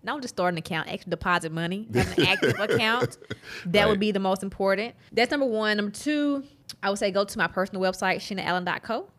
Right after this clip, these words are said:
Speaker 1: Um, and that allows you to, uh, sign up for my newsletter, my personal newsletter, because I have more things that go on outside of even just Capway. Capway is my focus. I mean, you have to be able to focus to, to really do amazing things. But I do do things outside of Capway.
Speaker 2: <laughs>
Speaker 1: Um,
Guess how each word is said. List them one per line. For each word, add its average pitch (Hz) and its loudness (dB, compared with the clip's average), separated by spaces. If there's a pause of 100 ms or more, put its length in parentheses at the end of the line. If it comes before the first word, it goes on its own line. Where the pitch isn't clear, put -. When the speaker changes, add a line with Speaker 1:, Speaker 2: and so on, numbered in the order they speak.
(300)
Speaker 1:
Um, 175 0 (320)
and 185 -8 (160)
that 185 2
allows 175 0
you 185 -6
to, 180 -4
uh, - -10 (300)
sign 233 -2
up 220 -6
for 202 -4
my 175 0
newsletter, 196 -6
my 180 -8
personal 196 -4
newsletter, 220 -8
because 190 0
I 147 0
have 185 0
more 175 -2
things 175 -8
that 175 -4
go 165 -4
on 170 -6
outside 165 -4
of 180 -6
even 165 -8
just 165 -12
Capway. 175 -8
Capway 302 0
is 214 -2
my 170 -2
focus. 165 -4
I - -8
mean, 165 -6
you 165 -8
have 170 -4
to - -18
be 160 -4
able 151 -6
to 170 -14
focus 151 -8
to, - -6
to - -10
really 160 -2
do 156 -4
amazing 156 -8
things. 170 -12 (320)
But 180 0
I 185 4
do 180 -6 (140)
do 175 -6
things 175 -8
outside - -6
of - -18
Capway. 220 -8
Speaker 2:
<laughs> - -20 (180)
Speaker 1:
Um, 165 -4